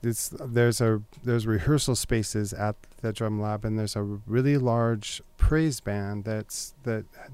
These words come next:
does, uh, their service here at U C I every Sunday, I believe at ten o'clock, and it's City Harvest Church. So they come and rehearse at the Drum Lab, and they've been doing that since they started holding church.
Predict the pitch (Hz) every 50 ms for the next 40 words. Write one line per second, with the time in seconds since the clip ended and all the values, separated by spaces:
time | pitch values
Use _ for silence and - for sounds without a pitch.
0 | 117 - - 120 117 113 107 - - - 113 - - - 113 110 107 107 107 104
1 | 110 107 - - 147 151 143 120 113 104 - - 127 120 117 95 - 104 107 -
2 | - 127 117 117 127 123 117 107 104 98 107 104 95 104 101 98 - - 139 147
3 | 139 107 104 110 123 127 - - - - - - - - - - - - - 98
4 | 113 107 113 104 98 - - - 120 117 113 - - 107 104 110 123 - - -
5 | - - - - - 113 107 107 95 - - - - 123 120 113 110 110 104 98
6 | 107 104 - - - 143 120 - - - - - - - - - - - - 113
7 | 107 107 107 107 101 - 143 107 117 120 127 127 123 127 127 - - - - -
8 | - - - - - - - - - 135 117 113 123 110 170 131 135 139 131 120
9 | 95 101 120 123 - - - - - 107 110 113 - 131 - 120 104 101 98 95
10 | 98 104 117 131 127 107 101 107 110 113 110 113 120 113 110 - 143 160 180 196
11 | 180 127 113 113 101 - - - - - - - 135 131 120 - - - - -
12 | - 123 120 117 - - 123 120 113 117 113 107 110 - - - - - - -
13 | - - - - - - - 127 143 160 156 143 110 101 - - 101 98 104 110
14 | - - - - -